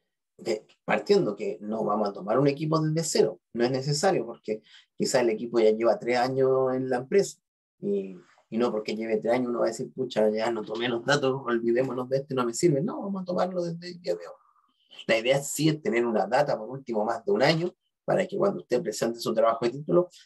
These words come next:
diga, "No, si yo ya ve-, vengo tomando estos datos de este equipo y vengo controlando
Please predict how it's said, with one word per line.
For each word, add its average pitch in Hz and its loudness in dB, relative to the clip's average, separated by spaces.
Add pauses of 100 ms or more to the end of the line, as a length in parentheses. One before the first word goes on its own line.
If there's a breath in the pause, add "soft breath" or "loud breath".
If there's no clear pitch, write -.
diga, 110 -2
"No, - 0
si - -12
yo 95 -10
ya 101 -6
ve-, - -8
vengo 101 -2
tomando 104 0
estos - -16
datos 117 0
de 107 -8
este - -12
equipo 123 -4
y 123 4
vengo 107 -2
controlando 110 -2